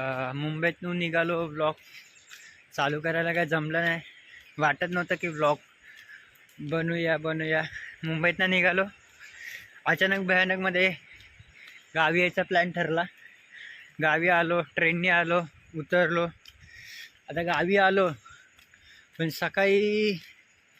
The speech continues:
जे बघतोय ना समोर दृश्य, एक नंबर. सह्याद्रीच्या, सह्याद्री पर्वतांगांवरती आभाळाची, सह्याद्रीची जी पर्वतरांग आहे ना,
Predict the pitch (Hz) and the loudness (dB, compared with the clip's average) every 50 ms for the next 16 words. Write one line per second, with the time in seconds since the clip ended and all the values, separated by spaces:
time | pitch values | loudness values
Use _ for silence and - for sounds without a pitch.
0 | _ - - - - - - - - _ _ _ - 143 175 185 170 180 170 - | _ -20 -20 -20 -20 -20 -20 -20 -20 _ _ _ -4 0 0 2 2 2 0 0
1 | _ - 208 208 208 202 180 - 190 185 185 190 185 160 143 - - - - - | _ 2 2 2 2 0 0 0 0 0 2 0 0 -2 -4 -10 -16 -20 -16 -14
2 | 147 139 165 180 165 - - - - 190 180 147 - - _ _ _ _ - - | -8 -2 -2 -2 0 0 -2 0 2 2 0 0 -2 -10 _ _ _ _ -20 -20
3 | - - - - _ _ - _ - 190 185 - - 190 185 180 175 175 175 170 | -20 -20 -20 -20 _ _ -14 _ -4 -4 -2 -2 -2 -2 -2 0 0 -2 -2 -4
4 | - - - - _ _ _ _ _ _ _ - - - _ _ - - - 156 | -6 -6 -10 -18 _ _ _ _ _ _ _ -20 -20 -20 _ _ -16 -4 -2 0
5 | 151 160 175 185 175 170 190 175 - 190 190 190 190 185 156 - - - - - | 0 2 2 2 2 0 -2 -2 0 2 2 2 2 0 -6 -10 -14 -16 -12 -4
6 | - 165 160 170 175 190 180 170 196 208 208 - 202 185 175 180 190 180 190 180 | -2 0 2 2 2 2 2 2 0 0 0 0 0 0 2 2 0 0 0 -2
7 | 180 180 180 175 180 185 185 185 180 175 175 180 180 175 - _ 208 208 196 180 | -2 -2 -2 0 0 0 0 0 -2 -2 0 0 -2 -2 -4 _ 0 0 0 0
8 | - - - _ _ _ _ _ _ - - - - - - - _ _ _ _ | -2 -6 -16 _ _ _ _ _ _ -20 -20 -20 -20 -20 -20 -20 _ _ _ _
9 | _ _ _ _ 160 160 156 165 175 175 170 170 - - 196 175 139 - - - | _ _ _ _ -4 -2 0 2 2 2 2 0 -2 -4 -8 -8 -10 -10 -14 -14
10 | - - - - _ _ _ _ _ _ _ _ _ _ _ _ - - - 175 | -16 -16 -20 -20 _ _ _ _ _ _ _ _ _ _ _ _ -20 -10 -8 -6
11 | 170 170 175 185 190 180 180 190 196 202 190 - 214 214 190 180 202 208 - 190 | -4 -2 -2 -2 -2 -4 -4 -6 -6 -6 -6 -6 -8 -6 -2 -2 -2 0 0 0
12 | 180 180 196 190 - 196 190 196 196 202 202 196 185 | 0 2 0 0 0 0 0 2 0 0 2 0 0